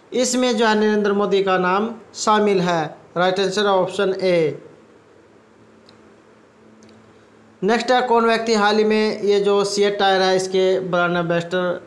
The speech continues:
बने हैं? ये बने हैं आमिर खान। राइट आंसर है ऑप्शन डी। दोस्तों, ये जो brand ambassador से संबंधित question है, एक question जो है ये भी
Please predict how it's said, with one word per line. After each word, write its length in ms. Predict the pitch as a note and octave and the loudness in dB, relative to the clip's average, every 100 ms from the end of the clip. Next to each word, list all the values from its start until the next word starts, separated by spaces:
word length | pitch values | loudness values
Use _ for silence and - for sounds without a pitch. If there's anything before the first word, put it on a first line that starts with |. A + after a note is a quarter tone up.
| - D3+ | -18 -6
बने 280 | E3 F3+ G3 | -2 -2 -2
हैं? 460 | G3 F#3+ F#3+ F#3+ - - - - | -2 -2 -6 -12 -20 -20 -20 -4
ये 160 | F3 G3 | 0 0
बने 260 | G3 F#3+ | 0 0
हैं 180 | F#3 G3 | 0 0
आमिर 420 | G3+ F#3 F3+ F3+ | -2 -2 0 0
खान। 420 | F3 F3 E3+ D#3 C#3 - E3 | 0 0 0 -2 -8 -14 -4
राइट 260 | E3+ F3 | -2 0
आंसर 280 | F#3 F3+ F#3+ | -2 -2 -2
है 100 | F#3+ | 0
ऑप्शन 520 | E3 F3 E3+ G3 G3+ G3+ - - - - | 0 -2 -4 -4 -4 -8 -14 -20 -20 -12
डी। 540 | D#3 F#3+ F#3 D3+ C3 - - - - | -2 2 2 0 -4 -10 -20 -14 -4
दोस्तों, 640 | F#3+ F#3+ A3+ A3+ A3 - - - F#3+ | -2 0 2 0 -2 -8 -20 -6 0
ये 120 | A3 | 2
जो 140 | A3+ G#3 | 2 2
brand 280 | G#3+ G#3 | 2 0
ambassador 420 | G#3 G3+ G3+ G3+ G3+ | 0 0 -2 -2 -2
से 160 | G#3 | -2
संबंधित 340 | G3 G#3 F#3 F3+ | -2 -2 -2 -2
question 300 | F#3+ G3 F#3+ | -2 -2 -2
है, 300 | F#3+ F#3 - - | -2 -4 -10 -6
एक 180 | G3+ G3 | -4 -2
question 300 | G3 G3 F3+ | -2 -2 -2
जो 80 | F3 | 0
है 100 | F3 | 0
ये 100 | F3+ | 0
भी 220 | E3+ F3 | 0 -2